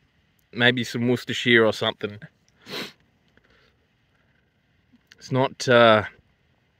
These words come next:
yeah, I mean, it's spicy enough. I'm sweating under the eyes.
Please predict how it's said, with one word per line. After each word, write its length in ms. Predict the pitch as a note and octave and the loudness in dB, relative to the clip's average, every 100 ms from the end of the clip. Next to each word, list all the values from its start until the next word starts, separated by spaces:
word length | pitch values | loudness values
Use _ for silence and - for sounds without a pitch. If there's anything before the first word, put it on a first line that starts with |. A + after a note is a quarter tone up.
| _ _ - _ _ _ _ _ _ _ _ _ _ _ _ _ - | _ _ -20 _ _ _ _ _ _ _ _ _ _ _ _ _ -4
yeah, 120 | A#2+ | -2
I 40 | C3+ | 2
mean, 220 | D3 D3+ | 2 2
it's 180 | D3+ - | -2 -4
spicy 480 | - D3+ D3 - A2+ | 0 4 6 4 -4
enough. 280 | G2 G2 | -4 -6
I'm 140 | G#2 G#2+ | -8 -10
sweating 400 | - D3+ D3 G#2+ | -4 0 0 0
under 180 | G#2 F#2+ | -4 -4
the 140 | F2+ | -6
eyes. 500 | F2 F#2+ D3+ - | -6 -6 -8 -12